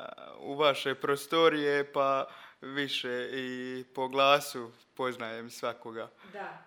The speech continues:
Speaker 1: ko,
Speaker 2: poznaš nas.
Speaker 1: ko me pozdravi, je.
Speaker 2: Da. Dragi slušatelji, s nama u društvu je mladić, e, iz Ljubuškog, e, Viktor, e, Herceg, e,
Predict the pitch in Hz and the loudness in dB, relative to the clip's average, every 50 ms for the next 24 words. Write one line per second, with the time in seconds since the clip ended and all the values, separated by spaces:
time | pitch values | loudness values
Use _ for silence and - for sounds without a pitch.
0 | _ _ - 123 - 180 - 180 170 - - - - 160 - - 135 127 127 131 | _ _ -12 -10 -10 -10 -12 -14 -18 -18 -20 -20 -20 -20 -10 -6 -6 -4 -2 0
1 | 127 127 127 139 135 127 120 123 117 113 107 113 113 117 120 120 113 113 - _ | 0 0 0 0 -2 -2 -2 -4 -6 -6 -6 -8 -8 -8 -8 -8 -8 -10 -12 _
2 | 90 - 180 170 - - - - - - _ _ _ _ _ _ - 165 185 196 | -20 -20 -18 -18 -18 -20 -20 -20 -20 -20 _ _ _ _ _ _ -10 -6 -4 -4
3 | 175 160 - 196 202 233 220 - 190 165 160 160 - - 175 175 180 170 147 139 | -4 -4 -4 -4 -4 -4 -4 -4 -2 -2 -2 -4 -2 -2 -2 -2 0 -2 -2 -2
4 | 151 156 160 175 202 262 - - 240 202 175 143 147 147 151 160 170 175 175 175 | -4 -6 -4 -4 -2 -4 -4 -2 -2 -2 -2 -2 -4 -4 -2 -2 -2 -2 -2 -4
5 | 160 - - - - 170 165 160 160 151 143 151 143 139 139 151 156 151 160 156 | -4 -4 -4 -4 -2 -2 -2 -2 -2 -2 -2 -2 -2 -4 -6 -8 -8 -6 -4 -2
6 | 156 151 151 165 196 233 247 - - - 190 165 160 170 165 165 160 160 151 151 | -2 -2 -2 -4 -4 -2 -4 -4 -4 -4 -4 -4 -2 -2 -2 -2 -2 -2 -4 -4
7 | 165 160 - - - 156 - - 139 139 147 147 - - 180 190 202 - - - | -8 -8 -8 -6 -6 -4 -4 -2 -2 -2 -2 -2 -4 -4 -2 -2 -4 -4 -6 -6
8 | 214 185 170 170 175 175 170 165 160 | -6 -6 -4 -2 0 2 2 2 0